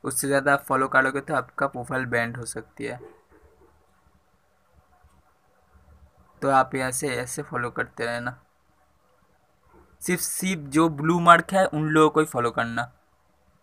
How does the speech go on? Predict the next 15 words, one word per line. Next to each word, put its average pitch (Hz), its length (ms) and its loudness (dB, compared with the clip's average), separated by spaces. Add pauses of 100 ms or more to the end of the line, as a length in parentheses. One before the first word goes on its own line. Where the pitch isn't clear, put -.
(720)
और 123 160 -2
किसी 123 280 -8
को 123 140 -6
नहीं। 120 220 -8 (3500)
तो 147 80 -2
देखो 135 260 -4
guys, 131 300 0
मैं 208 100 -4
ऐसे 127 240 -4
फॉलो 127 300 -4
करता 123 340 -6
रहता 123 260 -4
हूँ 127 80 -8
celebrity 120 540 -8
को। 135 200 -8